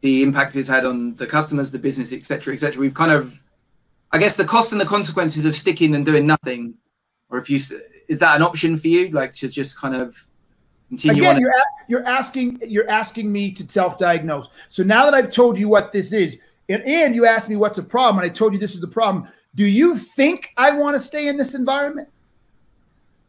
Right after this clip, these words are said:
Speaker 1: No. No, true, true. We could, I mean, we could move on to the, to the, the, is the root cause important 'cause it's a third party that are doing it in terms of
Speaker 2: Well, we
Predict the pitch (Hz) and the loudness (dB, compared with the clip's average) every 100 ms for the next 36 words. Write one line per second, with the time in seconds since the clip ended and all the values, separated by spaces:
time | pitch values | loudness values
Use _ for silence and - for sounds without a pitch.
0 | _ _ _ 156 135 127 - 151 - _ | _ _ _ -8 -6 -6 -10 -18 -18 _
1 | _ _ 156 147 139 156 120 - - - | _ _ -6 -6 -2 -2 -2 -6 -20 -6
2 | 156 147 185 196 170 170 180 180 190 185 | 2 4 4 2 2 2 2 -2 0 2
3 | 170 170 - 156 156 160 147 143 - _ | 4 4 2 0 0 0 0 0 -2 _
4 | _ _ _ _ 151 147 147 - 139 156 | _ _ _ _ -2 0 -2 -6 -6 -4
5 | 147 156 196 - 190 208 220 214 220 233 | 0 4 4 4 0 2 0 2 2 2
6 | 226 185 160 151 147 165 160 165 165 160 | 0 -2 -2 -2 0 2 2 4 2 2
7 | 147 147 156 185 220 220 143 135 139 135 | -6 0 0 0 -4 -6 -8 -2 -2 -2
8 | 135 127 - - _ _ _ _ - 254 | -6 -8 -14 -20 _ _ _ _ 0 4